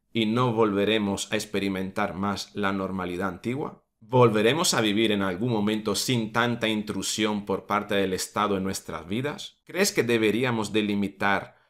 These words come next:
el movimiento de las personas no vacunadas? Y otra cosa más, más inquietante, ¿vacunarías a tus hijos?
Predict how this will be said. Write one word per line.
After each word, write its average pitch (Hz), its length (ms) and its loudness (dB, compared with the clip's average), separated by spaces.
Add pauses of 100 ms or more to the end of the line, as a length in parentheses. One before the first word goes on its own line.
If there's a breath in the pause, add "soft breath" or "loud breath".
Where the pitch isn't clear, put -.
(160)
el 110 160 2
movimiento 107 520 2
de 95 60 2
las 92 140 -2
personas 92 880 -4 (320 soft breath)
no 104 260 0
vacunadas? 92 1040 -4
Y 147 220 -2
otra 123 280 0
cosa 104 240 -2
más, - 540 -4
más 107 440 2
inquietante, 85 680 -8 (220 soft breath)
¿vacunarías 90 1200 -4 (300)
a - 140 -6
tus - 220 -4
hijos? - 720 -10